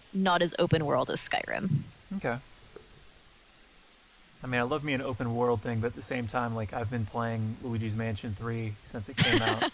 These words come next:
Speaker 1: <laughs>
Speaker 2: and that's very on the rails, and that's fine.
Speaker 1: Yeah, I mean, there's nothing wrong with either one. It's just they each satisfy a different type of itch.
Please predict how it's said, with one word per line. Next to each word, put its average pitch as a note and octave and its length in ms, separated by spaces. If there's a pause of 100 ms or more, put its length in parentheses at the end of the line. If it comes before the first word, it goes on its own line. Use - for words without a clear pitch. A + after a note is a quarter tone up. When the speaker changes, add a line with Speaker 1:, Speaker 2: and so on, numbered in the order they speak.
(240)
Speaker 1:
<laughs> - 260
Speaker 2:
and A#2+ 140
that's A#2 260
very A#2+ 420
on A2+ 200
the A2 100
rails, A2+ 460
and A2+ 100
that's A2+ 200
fine. G#2+ 460 (600)
Speaker 1:
Yeah, F3+ 240
I F#3 80
mean, G3 280
there's A3+ 180
nothing E4+ 200
wrong G3 220
with F#3 140
either E3+ 260
one. E3+ 320
It's F3 160
just - 240 (560)
they F3+ 320 (240)
each - 320
satisfy F3 500
a F3+ 120
different F3+ 260
type F#3 120
of G3 100
itch. - 320